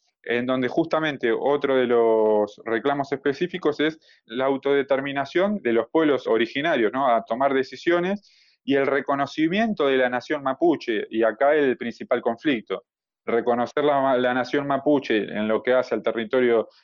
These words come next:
argentino y de Chile es directamente confrontar con los distintos estados, ¿no? Que se ajustan al, justamente al Estado de Derecho y al derecho internacional que reconocen a los estados como soberanos.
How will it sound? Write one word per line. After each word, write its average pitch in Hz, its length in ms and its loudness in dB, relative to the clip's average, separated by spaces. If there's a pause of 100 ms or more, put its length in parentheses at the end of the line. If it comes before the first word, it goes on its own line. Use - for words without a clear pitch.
(120)
argentino 117 1040 -4
y 120 140 -2
de 131 160 2
Chile 151 540 0 (120)
es 123 220 0
directamente 123 580 -2
confrontar 110 580 -2
con 110 160 -4
los 104 140 -2
distintos 104 840 0 (340)
estados, 117 580 0
¿no? 135 140 -6
Que 123 120 -4
se - 120 -4
ajustan 131 380 -4
al, 104 760 -2
justamente 135 520 -2
al 120 100 2
Estado 127 360 2
de 123 100 4
Derecho 139 580 2 (200)
y 110 160 -2
al 107 140 2
derecho 127 380 0
internacional 120 720 -4 (160)
que 120 100 0
reconocen 123 480 0
a 123 80 -2
los 113 180 -2
estados 147 380 0
como 113 220 -8
soberanos. 127 640 0